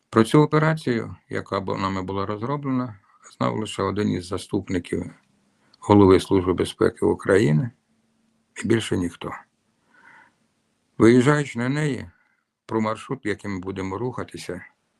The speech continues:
от, не знав навіть і водій. Він от, він отримав, як їхати, куди їхати, коли ми вже були в автомобілі.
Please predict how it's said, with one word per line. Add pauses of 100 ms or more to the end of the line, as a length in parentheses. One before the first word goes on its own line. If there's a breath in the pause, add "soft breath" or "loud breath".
(1700)
от,
не
знав
навіть
і
водій. (1400 soft breath)
Він
от,
він (120)
отримав, (760)
як
їхати,
куди
їхати,
коли
ми
вже
були
в
автомобілі.